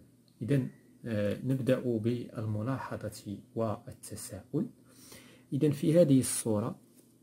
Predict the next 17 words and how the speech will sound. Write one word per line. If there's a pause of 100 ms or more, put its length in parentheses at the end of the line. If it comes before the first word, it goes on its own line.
(520)
آه،
لدينا
هذه
الطفلة، (340)
آه، (220)
يعني (120)
وضعت (320)
فوق
عينيها
منديلاً، (380)
ها، (560)
وتحاول (140)
أن، (180)
أن
تتعرف (640)
على (580)
أشكال